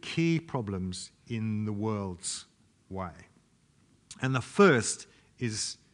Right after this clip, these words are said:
an identity that is self-made. A self-made identity. Listen to these words from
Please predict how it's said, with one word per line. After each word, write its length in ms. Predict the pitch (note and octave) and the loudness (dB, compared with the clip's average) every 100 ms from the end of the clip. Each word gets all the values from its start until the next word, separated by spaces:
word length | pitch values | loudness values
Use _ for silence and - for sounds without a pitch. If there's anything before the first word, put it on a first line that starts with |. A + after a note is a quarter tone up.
| _ _ | _ _
an 120 | B2 | -4
identity 1040 | A#2+ A2 F#2 D3+ D#3 - A#2 - G#2 G2+ - | -2 -2 -2 2 2 0 -6 -4 -6 -6 -6
that 240 | A2 G#2 G2 | -8 -8 -8
is 80 | |
self-made. 1700 | - - B2+ A#2+ A#2 - - _ _ _ _ _ G#2 G#2 F#2+ D#2 D#2+ - _ _ _ _ _ _ _ - - | -6 -4 -2 -4 -4 -10 -20 _ _ _ _ _ -4 -2 -4 -10 -18 -20 _ _ _ _ _ _ _ -20 -8
A 80 | A2+ | -4
self-made 800 | - - C#3+ C#3+ A#2+ A#2 G#2 G#2+ | 0 2 2 0 -2 -2 -2 -4
identity. 480 | G#2 A2 G2+ - | -6 -4 -6 -6
Listen 240 | G2+ E3 D#3 | -6 -4 -4
to 80 | B2 | -2
these 200 | A#2+ G2+ | -2 0
words 280 | A2+ G2+ | -2 -2
from 280 | - A2 G2+ | -6 -6 -6